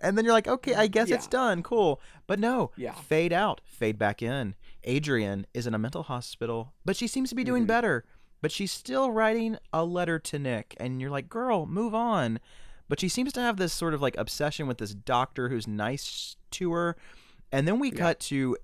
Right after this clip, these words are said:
Speaker 1: Amy and Nick at a new place, and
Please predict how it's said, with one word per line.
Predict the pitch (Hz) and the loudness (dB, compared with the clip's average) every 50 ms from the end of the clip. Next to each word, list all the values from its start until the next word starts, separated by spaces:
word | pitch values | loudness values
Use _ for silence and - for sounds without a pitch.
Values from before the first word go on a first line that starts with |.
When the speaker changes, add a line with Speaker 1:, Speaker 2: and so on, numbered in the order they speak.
| - - | -6 -4
Speaker 1:
Amy | 135 156 165 165 160 156 - | -2 -2 -2 -2 -2 -2 -2
and | - 120 117 113 113 123 | -2 -2 -2 -2 -2 -2
Nick | 139 135 107 - - - - - - _ _ _ _ _ - - _ - - _ _ _ - - - - - | -2 -2 -2 -4 -6 -14 -20 -20 -20 _ _ _ _ _ -20 -20 _ -20 -20 _ _ _ -20 -20 -20 -12 -2
at | - 127 120 | 0 0 2
a | 120 | 2
new | 117 120 131 139 139 | 2 2 2 2 0
place, | - - 127 110 104 104 104 - - - - - - - - - - - - - | 0 0 0 0 0 0 -2 -4 -8 -12 -14 -16 -20 -20 -20 -20 -20 -20 -10 -4
and | 131 135 131 135 131 131 127 127 127 127 127 - | 0 2 2 4 4 4 2 2 -2 -4 -6 -8